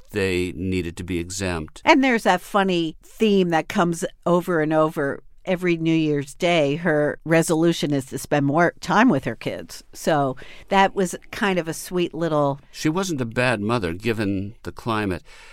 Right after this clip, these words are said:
Speaker 1: But here's really the larger thing, and, uh,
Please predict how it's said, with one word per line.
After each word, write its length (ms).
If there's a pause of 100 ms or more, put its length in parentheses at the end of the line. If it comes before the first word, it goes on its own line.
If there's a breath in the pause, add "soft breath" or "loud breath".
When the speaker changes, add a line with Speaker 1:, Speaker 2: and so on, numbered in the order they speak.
(200 loud breath)
Speaker 1:
But 140 (340)
here's 320
really 160
the 100
larger 380
thing, 460
and, 420 (160)
uh, 120